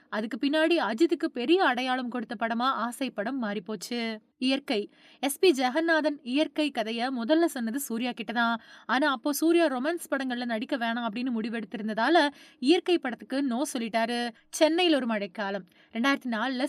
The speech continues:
சூர்யா அசின் நடிப்புல கௌதம் மேனன் துவங்கின படம் சென்னையில் ஒரு மழைக்காலம். படத்துக்கு இசை ஹாரிஸ். ஒரு வாரம் படப்பிடிப்பு நடந்த நிலையில படம் நிறுத்தி வைக்கப்பட்டுச்சு.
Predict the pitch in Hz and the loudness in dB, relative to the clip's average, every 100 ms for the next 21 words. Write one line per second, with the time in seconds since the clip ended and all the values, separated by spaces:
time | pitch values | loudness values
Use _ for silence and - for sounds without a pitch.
0 | - 285 285 285 233 269 254 220 - 233 | 0 2 2 2 0 -4 -4 -4 -4 -4
1 | 240 233 294 311 269 247 240 240 226 226 | -2 -4 -2 -2 -2 -4 -4 -6 -4 -4
2 | 226 226 208 262 302 - 247 302 285 240 | -4 -2 -4 -4 -6 -8 -4 -2 -2 -4
3 | 247 226 196 202 220 202 208 208 208 - | -4 -4 -6 -8 -6 -2 -2 -4 -8 -14
4 | - - 240 277 320 320 240 285 285 - | -14 -2 0 0 -2 -4 -2 -2 -4 -2
5 | 220 233 240 - - _ _ _ 285 320 | -2 -2 -4 -8 -14 _ _ _ 4 4
6 | 277 311 359 311 254 285 285 285 247 226 | 4 4 2 0 -2 -2 -4 -4 -2 -2
7 | 240 226 226 226 277 208 226 269 240 262 | -2 -2 -2 -4 -2 -2 0 0 -2 -4
8 | 247 240 226 262 - 262 | -6 -6 -8 -10 -6 -4